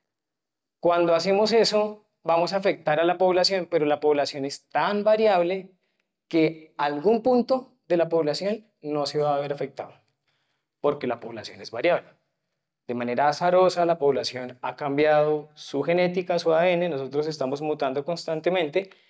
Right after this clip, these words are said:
y va a coincidir que alguno de esos genes va a tener la capacidad de sobrevivir a lo que sea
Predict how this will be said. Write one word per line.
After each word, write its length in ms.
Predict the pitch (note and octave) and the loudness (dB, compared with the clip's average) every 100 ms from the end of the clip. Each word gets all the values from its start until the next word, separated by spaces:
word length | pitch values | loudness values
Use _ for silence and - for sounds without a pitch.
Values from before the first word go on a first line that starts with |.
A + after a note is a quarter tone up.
| _ _ _ _ _ - | _ _ _ _ _ -4
y 140 | G3 | 0
va 120 | G3+ | 2
a 100 | G3 | 2
coincidir 640 | G3+ G#3+ G#3+ G#3+ E3+ E3+ E3+ | 2 2 2 2 4 2 0
que 100 | - | 0
alguno 460 | D3 C3 C#3 A3+ B3 | 0 0 2 4 4
de 80 | |
esos 240 | A#3 A3+ G#3 | 4 2 0
genes 580 | A3 A3 A#3+ - - _ D3 | 0 2 0 -4 -12 _ -2
va 120 | D#3 | 0
a 80 | D#3 | 0
tener 420 | D#3+ E3+ E3 E3+ | 0 2 0 0
la 200 | D#3+ E3+ | -2 -2
capacidad 580 | D#3+ D#3+ C3+ C3 F#3 F#3 | -2 -2 -2 -2 -2 0
de 140 | D3 | -2
sobrevivir 800 | D3 C#3 C#3 A#2+ A#2+ G3 - _ | 0 -2 -2 0 0 0 -2 _
a 100 | C#3 | -2
lo 160 | C3+ B2 | -2 -4
que 140 | A2+ | -6
sea 400 | - B2+ B2+ - | -2 -2 -2 -6